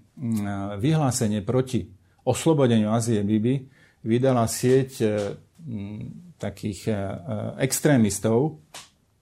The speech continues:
Hizb ut-Tahrir, ktorí majú aj zastúpenie v parlamente cez stranu, e, T L P, Tahrik Labaike Pakistan. E, majú celosvetovú sieť, e,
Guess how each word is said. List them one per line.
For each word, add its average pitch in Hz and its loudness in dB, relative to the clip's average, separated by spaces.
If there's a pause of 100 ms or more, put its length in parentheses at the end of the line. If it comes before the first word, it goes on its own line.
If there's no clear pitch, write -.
(260)
Hizb 110 0
ut-Tahrir, 127 2 (800)
ktorí 113 4
majú 117 6
aj 104 2
zastúpenie 113 2
v - -14
parlamente 127 2
cez 110 -4
stranu, 110 0
e, - -10 (920)
T - -6
L 120 2
P, - -4 (420)
Tahrik 117 -2
Labaike 113 -2
Pakistan. 127 -4
E, 160 -8 (1160)
majú 113 2
celosvetovú 135 2
sieť, 127 2
e, - -6